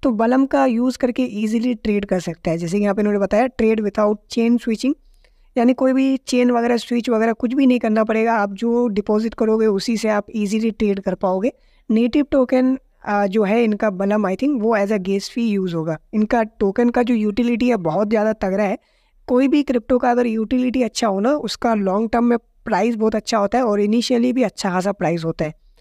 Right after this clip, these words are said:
एंडलेस ट्रांजैक्शंस कन्फर्मेशन, और यहाँ पे नीचे आएंगे लोकलाइज पी टू पी ट्रेडिंग, यानी हम में से बहुत सारे इंडियंस हैं, तो हम आईएनआर यूज़ करते हैं, तो क्रिप्टो में आने के लिए बहुत झंझट है, राइट। तो ये लोग जो है ना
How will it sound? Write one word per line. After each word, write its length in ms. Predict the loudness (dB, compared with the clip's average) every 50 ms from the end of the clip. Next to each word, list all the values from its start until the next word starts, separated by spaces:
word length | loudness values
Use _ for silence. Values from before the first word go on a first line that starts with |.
| _ _ -20 -20 _ _ _ -4
एंडलेस 520 | 0 2 4 6 6 6 4 2 0 -4 -12 _ _ -4
ट्रांजैक्शंस 680 | 0 0 2 2 2 0 0 0 -2 -2 -2 -2 -4
कन्फर्मेशन, 760 | -6 -4 -2 -2 -2 -2 -2 -2 -2 -2 -2 -2 -4 -4 -6 -8 _ _ _ _ _ _ _ _ _ -20 _ _ _ -4
और 100 | -2 0
यहाँ 180 | 0 2 0 0
पे 120 | 2 2
नीचे 240 | 2 2 2 0 0
आएंगे 260 | 0 2 2 0 0
लोकलाइज 520 | 0 0 -2 0 0 0 2 0 0 -2 -4 -8 -16 _ _ _ _ _ _ _ -2
पी 160 | 0 0 0
टू 180 | 2 0 -2 -2
पी 400 | -2 0 0 2 2 0 -2 -4 _ _
ट्रेडिंग, 320 | 0 0 2 2 2 0 2
यानी 220 | 2 2 0 0 -4 _ -8
हम 100 | -4 0
में 120 | 0 2 2
से 120 | 2 2
बहुत 180 | 0 0 0 0
सारे 200 | 0 0 0 0
इंडियंस 440 | 0 0 0 2 0 0 0 -2
हैं, 80 | -4 -6 -8 _ -4
तो 360 | -2 0 0 0 -2 -4 -6 _ _ -6
हम 240 | -2 -2 0 0 -2 -4 -4
आईएनआर 360 | -4 -2 0 0 0 0 0
यूज़ 240 | 0 0 -2 -2 -2
करते 300 | -2 -2 -2 0 0 -2
हैं, 180 | 0 -2 -2 -4 -6 _ -4
तो 140 | -2 -2 -2
क्रिप्टो 440 | 0 0 -2 -2 -2 -2 0 2
में 120 | 2 2 2
आने 260 | 2 2 0 0 0
के 80 | 0 0
लिए 100 | 0 0
बहुत 320 | 0 0 -2 -2 -2 -4
झंझट 380 | -6 -6 -4 -2 -2 -2 -2 -2
है, 80 | -4
राइट। 260 | -2 -2 -2 -4 -6 _ _ _ _ _ _
तो 80 | -2 -2
ये 240 | 0 0 0 0 0
लोग 220 | 0 0 0 0
जो 120 | -2 -2 0
है 80 | 2
ना 200 | 2 2 0 0